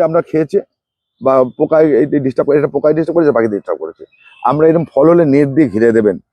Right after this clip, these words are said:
নাহলে শেষ করে দেবে পাখিতে। এরকম গাছ কিন্তু ফলে ফেলে দিতে পারে, এরকম ফল, এরকম ফল কিন্তু আপনাকে ফেলে দিতে পারে। এর পোকা হলে আর কিছু ফল এমনি ফেলে দেবে, এত ফল তো ধরে রাখতে পারবে না।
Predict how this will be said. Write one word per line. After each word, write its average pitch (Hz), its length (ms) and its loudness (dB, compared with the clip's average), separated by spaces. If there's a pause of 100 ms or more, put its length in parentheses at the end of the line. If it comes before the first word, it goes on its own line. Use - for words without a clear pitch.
(140)
নাহলে 120 160 0
শেষ 156 220 -2
করে 107 180 0
দেবে 78 180 -2 (240)
পাখিতে। 95 340 -2 (460)
এরকম 170 340 2
গাছ 143 280 0
কিন্তু 160 240 -2
ফলে 139 260 0
ফেলে 123 240 0
দিতে 104 240 -2
পারে, 78 200 -4 (680)
এরকম 104 320 0
ফল, 76 140 -2 (1300)
এরকম 160 360 2
ফল 160 220 0
কিন্তু 165 240 -4
আপনাকে 165 340 0
ফেলে 135 280 0
দিতে 104 240 -2
পারে। 80 220 -4 (520)
এর 143 140 4
পোকা 127 300 0
হলে 170 180 2 (100)
আর 104 180 2
কিছু 190 260 -6
ফল 196 200 2
এমনি 190 200 2
ফেলে 160 200 -2
দেবে, 139 120 2
এত 127 120 -4
ফল 151 200 -2
তো 170 80 0
ধরে 123 160 0
রাখতে 135 180 -4
পারবে 190 240 0
না। 202 120 -2